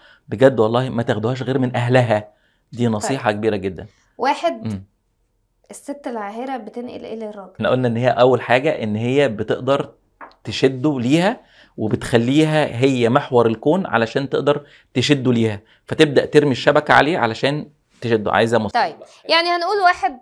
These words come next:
Speaker 2: بتنقل للراجل طاقة سلبية في كل محاور حياته.
Speaker 1: آه.
Speaker 2: آه، بتخليه، آه، بدل ما بيعلى بالكيرف في الثقافة وفي الشغل وفي الحياة وفي الرجولة،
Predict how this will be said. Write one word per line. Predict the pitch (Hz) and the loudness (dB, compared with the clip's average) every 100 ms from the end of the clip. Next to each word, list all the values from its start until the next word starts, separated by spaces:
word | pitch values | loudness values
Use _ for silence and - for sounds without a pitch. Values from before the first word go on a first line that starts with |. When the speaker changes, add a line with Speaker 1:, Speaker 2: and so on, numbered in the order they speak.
| _ | _
Speaker 2:
بتنقل | 226 233 339 294 294 | -12 -10 -10 -8 -8
للراجل | 226 262 269 269 | -6 -6 -8 -12
طاقة | - 285 285 | -10 -10 -10
سلبية | 269 226 202 254 285 | -14 -12 -10 -8 -8
في | 277 - | -10 -8
كل | 269 294 294 285 277 269 254 240 233 226 226 233 | -8 -8 -10 -12 -14 -14 -12 -10 -10 -10 -10 -12
محاور | 247 - 262 254 254 | -16 -6 -4 -2 -6
حياته. | 269 - 247 226 240 240 285 _ _ _ _ | -10 -8 -4 -4 -6 -12 -16 _ _ _ _
Speaker 1:
آه. | 208 _ _ - 240 | -20 _ _ -8 -2
Speaker 2:
آه، | 240 | 0
بتخليه، | 226 226 - 254 247 254 285 277 - | -2 -6 -10 -8 -8 -10 -12 -14 -8
آه، | 233 226 220 214 214 214 _ _ | -6 -4 -6 -8 -10 -12 _ _
بدل | 226 240 226 240 226 | -12 -12 -8 -10 -10
ما | 208 | -12
بيعلى | 214 220 226 226 226 277 | -8 -8 -6 -6 -6 -8
بالكيرف | 214 214 214 - 269 247 208 196 | -12 -12 -12 -4 0 0 -2 -16
في | 190 - | -20 -20
الثقافة | 196 196 196 _ 247 233 233 190 | -20 -16 -18 _ -10 -10 -12 -16
وفي | 190 - | -16 -18
الشغل | 196 190 - 240 233 202 196 | -18 -18 -12 -12 -12 -20 -20
وفي | 190 190 202 | -20 _ -18
الحياة | 196 190 190 185 185 190 _ _ _ - 220 226 269 _ _ _ _ | -16 -14 -12 -10 -10 -14 _ _ _ -8 -6 -6 -10 _ _ _ _
وفي | _ 233 | _ -14
الرجولة، | 220 208 233 254 277 | -14 -12 -12 -12 -12